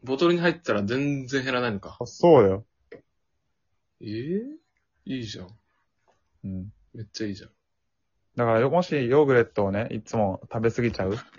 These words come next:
Speaker 2: で、すぐなくなって買っちゃうんだったら、
Speaker 1: うん。うん。
Speaker 2: 一回まとめて、買ったのを全部瓶に移し替えたらいいと思うよ。
Speaker 1: あー。なるほどね。
Speaker 2: うん。
Speaker 1: 確かに。
Speaker 2: そしたらコントロールできる。
Speaker 1: それはね、
Speaker 2: うん。
Speaker 1: あるかもしれないな。
Speaker 2: うん。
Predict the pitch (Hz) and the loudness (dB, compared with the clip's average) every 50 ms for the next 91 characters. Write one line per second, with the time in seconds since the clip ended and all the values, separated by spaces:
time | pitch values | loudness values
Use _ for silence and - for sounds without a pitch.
0 | - _ - - - 110 107 101 107 113 101 87 101 104 101 - 113 110 104 - | -20 _ -20 -10 -8 -8 -6 -4 -6 -4 -4 -4 -4 -4 -2 -2 -2 -2 -2 -2
1 | 110 117 113 - - - 135 131 127 110 - - - 110 120 117 95 - - - | -2 -2 -2 0 2 2 2 2 2 0 -2 -2 0 2 4 6 6 6 6 8
2 | - - - - - - _ - 104 98 98 - - _ _ _ _ _ 123 127 | 10 12 12 12 10 6 _ -18 -16 -16 -16 -18 -20 _ _ _ _ _ -10 -8
3 | - - 160 156 151 151 147 165 165 165 165 160 - 165 165 156 123 107 - - | 0 2 4 6 6 4 4 4 2 2 0 2 6 6 8 8 6 4 0 -4
4 | _ - 131 127 - - - - - - 143 143 143 127 110 110 110 107 123 135 | _ -2 -2 -2 -2 -8 -14 -14 0 4 6 6 6 6 4 4 4 4 4 4
5 | 123 110 104 104 123 135 135 120 107 98 95 101 - - 117 - - - 127 117 | 4 2 2 4 4 4 4 2 2 0 0 -2 -2 -4 -6 -6 -2 2 4 4
6 | 107 - 92 92 95 92 - 92 92 92 92 101 - _ _ _ _ _ _ _ | 4 4 0 -2 -4 -6 -6 -8 -10 -10 -10 -14 -16 _ _ _ _ _ _ _
7 | _ _ _ _ - - 113 110 110 110 110 110 107 107 107 107 107 104 104 104 | _ _ _ _ -6 -2 -2 -2 -2 -2 -2 -4 -4 -2 -4 -2 -2 -4 -4 -6
8 | 104 - _ _ _ _ _ _ _ _ _ _ _ _ _ _ - 120 113 117 | -10 -16 _ _ _ _ _ _ _ _ _ _ _ _ _ _ -12 -8 -8 -6
9 | 120 123 120 120 120 123 131 151 - - _ _ _ _ _ _ _ 107 104 101 | -4 -4 -4 -2 -2 -2 -4 -4 -6 -10 _ _ _ _ _ _ _ -8 -6 -6
10 | 92 92 104 - _ _ _ _ - 113 110 - - - 95 87 80 - - - | -8 -8 -12 -18 _ _ _ _ -12 -12 -12 -12 -14 -14 -14 -16 -14 -18 -20 -20
11 | - _ _ _ _ _ _ - - 127 - - 120 113 - 120 117 104 113 113 | -20 _ _ _ _ _ _ -6 -6 -4 -2 -4 -4 -2 0 0 0 2 0 -2
12 | 110 110 98 92 - - - - _ _ _ _ _ _ _ _ - - 98 95 | -4 -6 -8 -10 -12 -16 -18 -20 _ _ _ _ _ _ _ _ -16 -14 -12 -12
13 | 98 101 - _ _ - 113 107 104 98 - 98 95 95 - - - 90 95 110 | -12 -14 -18 _ _ -6 -4 -4 -4 -6 -6 -8 -8 -10 -12 -16 -16 -16 -16 -18
14 | 113 - _ _ _ _ _ 95 92 92 90 90 | -20 -20 _ _ _ _ _ -12 -10 -10 -10 -14